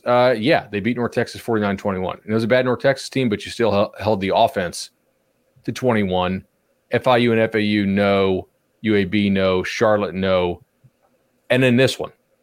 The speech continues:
Western, which is very classic air raid, which is similar in some ways to what North Carolina's running.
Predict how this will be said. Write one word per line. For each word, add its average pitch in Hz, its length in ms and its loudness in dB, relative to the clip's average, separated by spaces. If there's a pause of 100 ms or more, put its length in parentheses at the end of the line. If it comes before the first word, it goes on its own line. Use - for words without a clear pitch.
(960)
Western, 107 520 0 (1120)
which 92 140 -10
is 87 80 -8
very 117 240 4
classic 131 340 2
air 117 200 2
raid, 98 400 0 (480)
which - 180 -20
is - 160 -16 (160)
similar 139 800 0
in 123 80 0
some 127 240 0
ways 113 320 4
to 107 120 -4
what 101 200 0
North 101 200 -4
Carolina's 95 360 -2
running. 90 320 -2